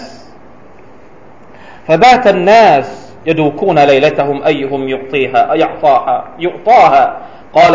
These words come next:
فلما أصبح الناس غدوا على رسول الله صلى الله عليه وسلم كلهم يرجون أن يعطاها، فقال: أين علي بن أبي طالب؟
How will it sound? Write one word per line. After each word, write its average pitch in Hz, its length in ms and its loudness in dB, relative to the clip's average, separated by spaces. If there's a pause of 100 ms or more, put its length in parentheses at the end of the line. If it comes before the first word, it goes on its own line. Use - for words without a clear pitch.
فلما 151 540 0
أصبح - 340 -4
الناس 143 520 -2 (280)
غدوا 220 540 2 (380)
على 143 340 4
رسول 143 260 -6
الله 135 360 0
صلى 135 240 -2
الله 131 340 0
عليه 123 180 -2
وسلم 123 420 -4 (480)
كلهم 349 600 2 (100)
يرجون 285 680 2
أن 214 320 2
يعطاها، 165 760 2 (640)
فقال: 151 540 4 (420)
أين 254 260 0
علي 160 480 0
بن 131 160 -10
أبي 131 240 -2
طالب؟ 131 400 0